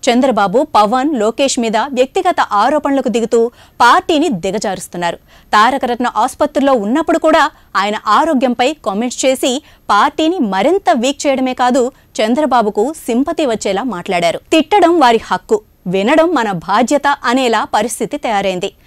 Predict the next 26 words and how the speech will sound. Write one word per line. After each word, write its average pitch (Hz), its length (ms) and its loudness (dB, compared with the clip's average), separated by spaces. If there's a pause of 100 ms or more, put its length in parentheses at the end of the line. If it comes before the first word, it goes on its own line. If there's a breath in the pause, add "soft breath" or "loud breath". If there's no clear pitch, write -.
(220 soft breath)
ఎవరు 202 380 2
ఏమనుకున్నా 247 840 0
వారికే 208 600 2
పట్టింపు 233 460 -4
ఉండదు. 190 300 -2 (420 soft breath)
తిట్టడంలో 302 640 2
స్వామి 254 400 0
భక్తి 302 300 -2
ఉంది. 190 220 -6 (240)
ఆ 175 140 -4
స్వామి 208 420 -2
భక్తే 330 560 0
ఇప్పుడు 330 220 0
వైసీపీ 254 560 0
కొంప 208 360 -6
ముంచుతోంది. 180 540 -6 (360 soft breath)
జగన్ను 262 460 2
సంతోషపెడుతున్నామని 302 1160 0
అనుకుంటారే 302 560 0
తప్ప 302 420 2 (280 soft breath)
పార్టీ 403 400 4
కొంప 349 300 2
మునుగుతుందని 277 720 2 (160)
గుర్తించలేకపోతున్నారు. 190 960 -4 (360 soft breath)
వాళ్ళ 180 240 0
భాషకు 240 680 0